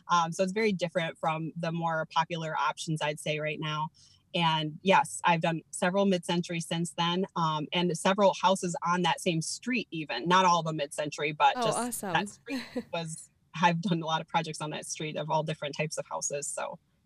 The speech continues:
Speaker 1: yeah.
Speaker 2: What is the most requested room that you see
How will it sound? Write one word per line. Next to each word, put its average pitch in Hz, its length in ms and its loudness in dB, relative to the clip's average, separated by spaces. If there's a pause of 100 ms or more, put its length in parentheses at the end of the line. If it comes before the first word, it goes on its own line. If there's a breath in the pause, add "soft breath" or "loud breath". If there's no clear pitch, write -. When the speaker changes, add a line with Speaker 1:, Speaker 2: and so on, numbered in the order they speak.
(140)
Speaker 1:
yeah. 285 280 0
Speaker 2:
What 247 160 2
is 294 140 2
the 311 120 2
most 262 320 0
requested 233 680 -2 (160)
room 185 500 0
that 202 80 -4
you 185 200 -2
see 135 360 -2